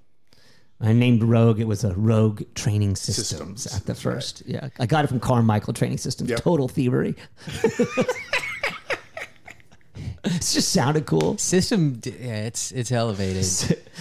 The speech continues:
Speaker 3: It's like, "Ah, we don't sh-, we don't offer shoes anymore. It's a running system."
Speaker 1: <laughs>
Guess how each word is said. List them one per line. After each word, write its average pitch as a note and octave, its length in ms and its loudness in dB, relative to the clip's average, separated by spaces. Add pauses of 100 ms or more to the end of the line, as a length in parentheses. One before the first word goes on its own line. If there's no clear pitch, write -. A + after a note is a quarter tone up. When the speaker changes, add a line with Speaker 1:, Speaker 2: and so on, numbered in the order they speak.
(180)
Speaker 3:
It's - 120 -8
like, G#2+ 220 2
"Ah, B2 160 4
we C3 120 4
don't B2 180 2
sh-, - 180 -8
we C#3 120 -2
don't C3 100 -2
offer G#2+ 260 -4
shoes G#2 320 -4
anymore. G2 300 -6
It's G2 100 -8
a D3 60 -6
running A2 340 -4
system." - 460 -10
Speaker 1:
<laughs> - 40 4